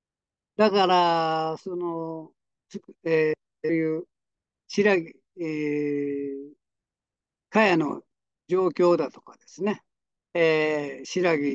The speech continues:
にし-、参食されていることとか、それから、まあ、筑紫倭国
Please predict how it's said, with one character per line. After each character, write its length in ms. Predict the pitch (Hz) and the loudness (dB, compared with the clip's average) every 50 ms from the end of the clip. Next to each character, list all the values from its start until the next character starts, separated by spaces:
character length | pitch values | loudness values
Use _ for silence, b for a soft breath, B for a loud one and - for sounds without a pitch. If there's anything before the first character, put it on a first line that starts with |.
| 135 - - 143 | -4 -6 -6 -6
に 140 | 143 143 | -6 -6
し-、 220 | - - - 185 - - | -8 -10 -12 -12 -12 -8
参 260 | - - 180 175 156 | -4 0 0 0 0
食 200 | 160 160 151 143 | -2 -6 -6 -4
さ 120 | - 165 | -2 -2
れ 100 | 160 165 147 | -2 -2 0
て 100 | 180 160 | 0 0
い 40 | |
る 80 | 151 147 | 0 0
こ 120 | - 151 | -4 -6
と 140 | - - - | -8 -8 -12
と 100 | - 131 | -16 -16
か、 220 | - - 123 123 _ _ _ _ _ _ _ _ _ _ _ | -18 -18 -20 -20 _ _ _ _ _ _ _ _ _ _ _
そ 100 | _ - | _ -2
れ 100 | 170 175 | -2 0
か 160 | 170 - 175 170 | 2 2 2 4
ら、 840 | 165 165 165 160 160 156 156 156 151 151 151 147 147 147 147 147 147 143 - - _ _ - | 4 4 4 2 2 2 2 2 0 0 0 -2 -4 -4 -6 -8 -10 -12 -16 -20 _ _ -10
ま 300 | 151 147 143 139 135 - - | -8 -8 -8 -8 -10 -12 -16
あ、 20 | _ _ _ _ _ _ _ _ _ _ _ _ _ _ _ _ _ _ _ _ _ _ _ _ _ _ _ _ _ _ _ _ _ _ _ _ _ _ | _ _ _ _ _ _ _ _ _ _ _ _ _ _ _ _ _ _ _ _ _ _ _ _ _ _ _ _ _ _ _ _ _ _ _ _ _ _
筑 220 | - 165 147 139 | -14 -12 -12 -12
紫 140 | - - 156 | -8 -4 -2
倭 160 | 160 160 151 | 0 0 -2
国 180 | - - 131 | -4 -8 -16